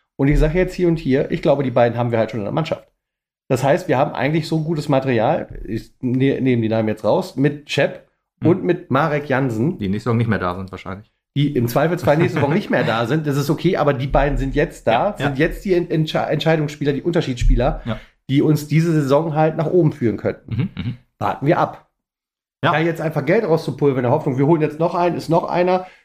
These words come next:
Speaker 1: den setze ich im Zweifelsfall auch noch ein vor einem von den beiden.
Speaker 2: Nee, nee, nee.
Speaker 1: Das
Speaker 2: So,
Speaker 1: wär halt
Speaker 2: so
Speaker 1: auch
Speaker 2: würdest du
Speaker 1: totaler
Speaker 2: ja,
Speaker 1: Quatsch.
Speaker 2: nee, das ist natürlich Quatsch, aber du guckst halt auf Position, wo ist es jetzt, jetzt wo Finn Seidel halt ausgefallen ist, ähm, ist halt die Frage, okay,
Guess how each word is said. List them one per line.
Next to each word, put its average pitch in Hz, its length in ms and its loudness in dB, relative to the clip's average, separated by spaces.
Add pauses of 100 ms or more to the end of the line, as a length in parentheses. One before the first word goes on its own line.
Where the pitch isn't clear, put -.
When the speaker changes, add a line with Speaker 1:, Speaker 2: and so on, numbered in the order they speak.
Speaker 1:
den 156 160 4
setze 160 220 0
ich 156 120 -2
im 143 100 0
Zweifelsfall 156 540 0
auch 147 120 0
noch 147 300 -2
ein 226 260 0
vor - 300 -2
einem 113 240 -2
von 113 160 -2
den 101 120 -4
beiden. 90 240 0
Speaker 2:
Nee, 95 300 0
nee, 90 120 -8
nee. 92 160 -6
Speaker 1:
Das 143 160 0
Speaker 2:
So, 208 40 -2
Speaker 1:
wär 165 120 2
halt 123 100 2
Speaker 2:
so 127 80 4
Speaker 1:
auch 117 40 4
Speaker 2:
würdest 147 220 2
du 185 60 2
Speaker 1:
totaler 190 140 0
Speaker 2:
ja, - 40 -12
Speaker 1:
Quatsch. - 260 -10
Speaker 2:
nee, 98 60 -8
das 104 140 -4
ist - 60 -10
natürlich 107 240 -4
Quatsch, 107 200 -4
aber 90 140 -4
du 98 160 -4 (240)
guckst 127 240 0
halt 113 100 0
auf 107 140 -10
Position, 135 560 -2 (300)
wo 117 180 0
ist 127 100 -4
es 120 140 -8
jetzt, 120 180 0
jetzt 107 180 -6
wo 117 40 -4
Finn 120 200 0
Seidel 113 280 0
halt 120 140 0
ausgefallen 123 520 -2
ist, 120 140 -8 (420)
ähm, 110 560 -4 (180)
ist - 140 -8
halt 113 120 0
die 117 40 -4
Frage, 113 300 0
okay, 120 320 -4